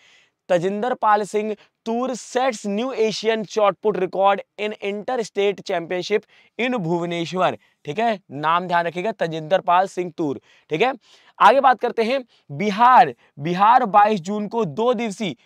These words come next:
जी ट्वेंटी श्रम सगाई शिखर सम्मेलन की मेजबानी करेगा। बिहार to host two वे-, days जी ट्वेंटी labor engagement summit on June twenty twenty-two। ठीक है, तो आपसे पूछा जाएगा लेबर ट्वेंटी,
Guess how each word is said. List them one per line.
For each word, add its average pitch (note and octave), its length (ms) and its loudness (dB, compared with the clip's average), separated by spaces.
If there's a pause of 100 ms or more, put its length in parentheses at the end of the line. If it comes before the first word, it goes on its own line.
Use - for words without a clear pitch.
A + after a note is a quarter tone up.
(140)
जी G#3+ 260 -8
ट्वेंटी A3+ 440 -4
श्रम B3 340 -4
सगाई G3+ 540 2 (200)
शिखर A#3+ 320 0
सम्मेलन F#3 460 0
की A3+ 180 -8
मेजबानी D#3+ 600 -4
करेगा। C3 420 -2 (300)
बिहार F#3 360 2
to A3 160 -4
host G#3+ 340 2
two B3 340 -4
वे-, A3 240 -2
days F#3+ 340 2 (260)
जी F3+ 260 -4
ट्वेंटी A3 600 -2
labor G#3+ 320 0 (120)
engagement G3+ 600 -2 (100)
summit F#3+ 300 -4 (200)
on F3+ 340 -4
June G3 240 -6
twenty E3 320 -6
twenty-two। E3 480 -6 (300)
ठीक D3+ 120 -2
है, A#3 60 2
तो A3+ 80 0
आपसे F#3+ 200 2
पूछा G3+ 220 -6
जाएगा G3 240 4
लेबर F3+ 300 0
ट्वेंटी, F3+ 420 -8